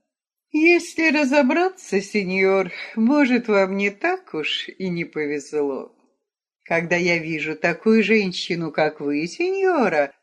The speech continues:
возразил неизменно галантный Ромео, «то совершенно уверен в обратном». Польщённая Донна Клаудия сделала лёгкий реверанс.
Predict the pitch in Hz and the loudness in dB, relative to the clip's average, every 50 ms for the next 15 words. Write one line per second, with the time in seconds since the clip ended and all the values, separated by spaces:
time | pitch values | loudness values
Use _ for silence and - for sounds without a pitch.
0 | _ _ - 170 170 165 - 180 165 170 170 165 160 165 180 170 160 160 160 175 | _ _ -8 -8 -6 -4 -4 -4 -2 0 0 -2 -2 -4 -4 -4 -4 -4 -4 0
1 | 196 269 320 349 339 - - 185 175 160 147 139 143 143 147 143 143 156 151 147 | 0 0 0 0 -4 -4 -6 -4 -4 -4 -4 -6 -6 -6 -6 -6 -2 0 2 2
2 | 147 151 160 220 254 247 247 - - 170 160 151 147 151 151 143 143 143 139 139 | 2 2 2 0 0 -2 -2 -8 -10 -8 -8 -4 -4 -2 -2 -2 -4 -4 -4 -2
3 | 139 135 139 139 139 - _ _ _ _ _ _ - 415 403 392 - 392 349 349 | -2 -2 -2 -2 -4 -8 _ _ _ _ _ _ -2 -2 -2 0 0 0 2 2
4 | 330 254 - - - - 220 180 170 156 147 147 147 147 147 151 156 156 165 214 | 0 0 -2 -4 -2 0 0 0 0 -4 -8 -10 -8 -6 -6 -4 -6 -4 -2 -4
5 | 254 294 302 254 175 156 147 143 139 147 147 139 143 135 139 139 139 - - _ | -2 -2 -2 -2 -2 -4 -4 -2 0 0 0 0 -2 -4 -4 -4 -6 -8 -10 _
6 | 135 135 135 135 139 131 127 - - _ _ _ _ _ _ _ _ _ - 170 | -12 -10 -10 -10 -12 -14 -16 -18 -20 _ _ _ _ _ _ _ _ _ -2 -2
7 | 165 160 - - - - - 185 170 160 160 156 151 151 151 147 147 147 147 156 | -2 -2 -6 -8 -10 -8 -6 -6 -6 -6 -6 -8 -4 -2 -2 -2 -2 0 0 -2
8 | 156 147 147 143 143 143 135 - 156 147 147 151 156 170 185 214 220 - 311 320 | -2 -2 -2 -4 -6 -6 -4 -4 -2 0 0 0 0 0 -2 -4 -4 -6 -6 -6
9 | 302 302 302 - _ _ 302 285 277 262 349 359 370 349 320 254 208 180 175 165 | -4 -6 -8 -10 _ _ -10 -10 -4 0 0 0 2 2 2 2 2 2 2 0
10 | 151 - 190 202 220 247 254 247 - - 226 208 180 185 156 156 156 147 143 139 | -2 -2 2 4 4 4 2 0 -2 -2 -2 0 0 -2 -2 -2 -2 0 0 -2
11 | 143 147 143 - - | -2 -4 -8 -12 -16